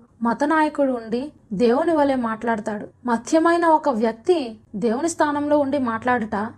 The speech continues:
ఆధ్యాత్మిక బబులోనుకు ఒక నాయకుడు ఉండి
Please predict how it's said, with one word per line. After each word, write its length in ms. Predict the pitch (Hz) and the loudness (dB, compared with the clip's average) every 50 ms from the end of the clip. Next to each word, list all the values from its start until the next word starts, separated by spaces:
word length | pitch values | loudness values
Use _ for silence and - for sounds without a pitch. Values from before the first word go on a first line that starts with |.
| _ _ - | _ _ -2
ఆధ్యాత్మిక 640 | 240 233 233 208 - 285 311 311 302 320 320 302 320 | 0 2 2 2 4 4 4 4 2 0 0 0 2
బబులోనుకు 840 | 285 240 240 226 220 262 294 320 330 330 330 - 254 226 214 214 214 - _ _ _ - | 2 2 2 2 4 4 4 4 4 2 0 0 0 0 -2 -2 -6 -10 _ _ _ -6
ఒక 180 | 226 233 262 | -4 -2 -2
నాయకుడు 500 | 240 233 226 226 262 311 339 - 370 359 | -2 0 0 0 0 2 4 6 6 6
ఉండి 460 | 320 277 254 247 240 220 202 196 214 | 6 4 2 0 0 0 0 -2 -6